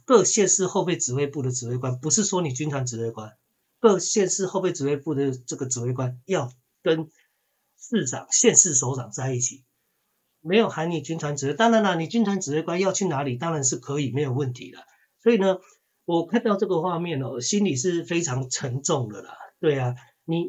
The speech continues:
你会让我觉得你真的被弄了，你真的被弄了。所以呢，呃，希望你能严守行政中立啦。好，因为今年说真的是选举年嘛，所以真的还是希望严守行政中立，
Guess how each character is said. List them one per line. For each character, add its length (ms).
你 320
会 200
让 200
我 100
觉 120
得 120
你 220
真 180
的 80
被 140
弄 340
了， 120
你 160
真 140
的 100
被 200
弄 180
了。 80
所 120
以 40
呢， 200
呃， 140
希 200
望 220
你 100
能 180
严 200
守 180
行 260
政 220
中 240
立 180
啦。 100
好， 180
因 140
为 100
今 160
年 220
说 200
真 160
的 120
是 120
选 300
举 200
年 260
嘛， 80
所 160
以 60
真 180
的 80
还 140
是 120
希 220
望 140
严 180
守 140
行 180
政 140
中 160
立， 160